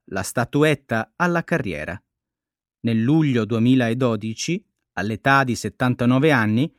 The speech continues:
e dopo una carriera lunga cinquanta anni, O'Toole aveva annunciato il proprio ritiro dalle scene.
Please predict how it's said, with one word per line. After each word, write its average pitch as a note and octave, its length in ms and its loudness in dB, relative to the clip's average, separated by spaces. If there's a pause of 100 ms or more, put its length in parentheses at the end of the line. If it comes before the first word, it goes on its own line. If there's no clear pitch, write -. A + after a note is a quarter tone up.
(200)
e G2+ 140 -10
dopo A#2+ 280 -2
una A2+ 300 0 (120)
carriera B2+ 640 0
lunga A#2+ 420 -2
cinquanta B2 600 -4
anni, B2+ 380 0 (520)
O'Toole G3 540 0 (160)
aveva A#2+ 640 0
annunciato E3 840 -2 (160)
il D#3 220 -2
proprio G3 460 2
ritiro C#3+ 480 -2
dalle D3+ 260 -2
scene. F#2+ 580 -6